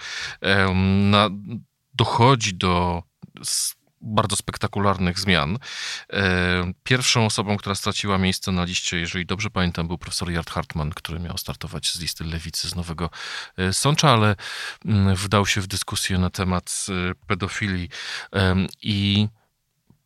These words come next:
powiedzmy sobie szczerze, głosił słuszny z punktu widzenia etycznego pogląd, czyli że nawet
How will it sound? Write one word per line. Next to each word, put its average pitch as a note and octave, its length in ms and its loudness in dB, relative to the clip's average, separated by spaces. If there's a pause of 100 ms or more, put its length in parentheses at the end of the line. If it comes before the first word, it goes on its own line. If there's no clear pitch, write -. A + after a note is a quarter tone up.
(200)
powiedzmy C3 400 0
sobie B2+ 220 0
szczerze, C3 340 2
głosił C3+ 880 2
słuszny D#3+ 1000 4
z - 60 0
punktu C3 500 2
widzenia A#2 400 6
etycznego G#2 520 4
pogląd, F2 500 2
czyli E2+ 440 0
że F#2 200 0
nawet E2+ 580 2